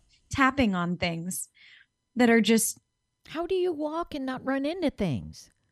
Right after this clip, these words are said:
Speaker 1: Well, I'm sure people are gonna start to run in-, <laughs>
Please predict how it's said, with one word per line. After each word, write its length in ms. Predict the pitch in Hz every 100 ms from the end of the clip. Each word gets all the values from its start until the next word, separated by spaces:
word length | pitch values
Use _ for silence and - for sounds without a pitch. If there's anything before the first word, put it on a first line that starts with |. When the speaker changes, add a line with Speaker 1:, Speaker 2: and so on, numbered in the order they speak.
| _ _ _ -
Speaker 1:
Well, 100 | 208
I'm 80 | 175
sure 260 | - 202
people 300 | - 202 -
are 100 | 156
gonna 180 | 165 160
start 260 | - 170 -
to 80 | 165
run 180 | 170 165
in-, 100 | -
<laughs> 180 | 247